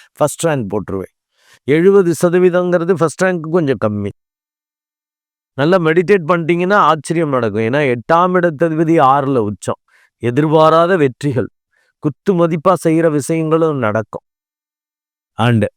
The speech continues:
நாலுக்குடையவன் எட்டுல இருக்கிறப்ப உங்க வித்தை திறமை பலிதமாகும். ஆனா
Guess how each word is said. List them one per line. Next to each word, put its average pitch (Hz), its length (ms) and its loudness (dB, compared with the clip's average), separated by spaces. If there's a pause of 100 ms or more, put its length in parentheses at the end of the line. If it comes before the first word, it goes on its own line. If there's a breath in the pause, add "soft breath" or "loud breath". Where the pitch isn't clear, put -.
(140)
நாலுக்குடையவன் 170 1000 2
எட்டுல 127 380 0
இருக்கிறப்ப 117 460 -2 (220)
உங்க 123 240 0
வித்தை 147 400 2 (100)
திறமை 160 380 0 (100)
பலிதமாகும். 127 760 -2 (420 soft breath)
ஆனா 117 300 0